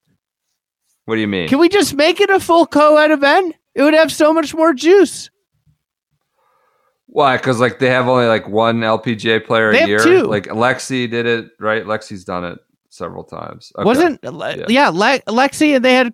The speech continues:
Speaker 2: Nelly. Why don't
Speaker 1: Yeah.
Speaker 2: you just go, like, rip the Band-Aid off and then this event has, like, real juice?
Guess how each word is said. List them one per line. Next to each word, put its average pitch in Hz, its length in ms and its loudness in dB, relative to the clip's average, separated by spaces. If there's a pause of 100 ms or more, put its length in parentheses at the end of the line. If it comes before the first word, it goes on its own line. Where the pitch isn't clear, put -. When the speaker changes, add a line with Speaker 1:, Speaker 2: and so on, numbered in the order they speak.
Speaker 2:
Nelly. 233 500 0 (360)
Why 254 180 2
don't 392 160 2
Speaker 1:
Yeah. - 120 -2
Speaker 2:
you 392 80 2
just 392 240 0
go, 339 360 6
like, 262 220 0
rip 294 240 0
the 294 100 -2
Band-Aid 285 480 2
off 214 300 2
and 220 100 -2
then 247 140 0
this 254 180 -2
event 247 320 -2
has, 226 340 0
like, 196 240 -2
real 202 280 -2
juice? - 560 -6